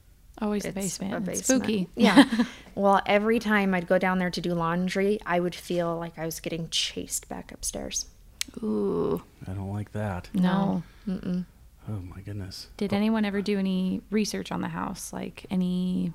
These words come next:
Speaker 1: murders or anything weird happened there?
Speaker 2: No, as far as we know, it was just an old farmhouse. Like, a super old farmhouse. The, um, the bathroom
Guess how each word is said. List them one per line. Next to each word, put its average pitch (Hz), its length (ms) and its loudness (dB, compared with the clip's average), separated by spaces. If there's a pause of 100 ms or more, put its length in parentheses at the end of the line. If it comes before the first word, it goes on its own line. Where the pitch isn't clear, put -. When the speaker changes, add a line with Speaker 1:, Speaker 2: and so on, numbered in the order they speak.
(160)
Speaker 1:
murders 170 1040 -4
or 160 260 -6
anything 165 540 -2
weird 175 380 -2
happened 190 420 -2
there? 196 320 -2 (220)
Speaker 2:
No, 208 300 4
as 190 120 -2
far 202 220 2
as 208 100 0
we 190 160 0
know, 220 220 2
it 196 40 -2
was 175 120 -6
just - 240 -6
an 170 80 -2
old 175 160 -4
farmhouse. 180 680 -2 (580)
Like, 180 100 0
a 185 60 4
super 180 440 4
old 151 160 0
farmhouse. 143 600 -2
The, 175 280 -2
um, 160 460 -4 (720)
the 175 80 0
bathroom 165 760 0